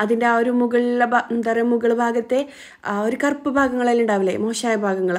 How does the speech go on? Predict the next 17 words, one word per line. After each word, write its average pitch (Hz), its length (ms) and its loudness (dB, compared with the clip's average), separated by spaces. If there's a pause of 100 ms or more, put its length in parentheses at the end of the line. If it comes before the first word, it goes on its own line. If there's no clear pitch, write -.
(120)
അതെല്ലാം 277 400 2
ഒന്ന് 254 240 2
കളഞ്ഞിട്ട് 226 500 0
കത്തി 262 240 -4
വെച്ചിട്ടൊന്ന് 240 460 -2
ചിരണ്ടി 233 300 0
കൊടുത്തിട്ട് 226 340 0 (420)
ക്ലിം 247 240 6
റാപ്പ് 220 240 2
വെച്ചിട്ട് 233 240 2 (140)
റാപ്പ് 226 200 0
ചെയ്തെടുക്കലാണ്. 208 640 4 (340)
ഇതെല്ലാം 311 240 8
ഇങ്ങനെ 302 220 8
തന്നെ 311 260 8
ഫ്രിഡ്ജിൽ 262 320 2 (100)
വെക്കുവാണെങ്കിൽ 233 640 0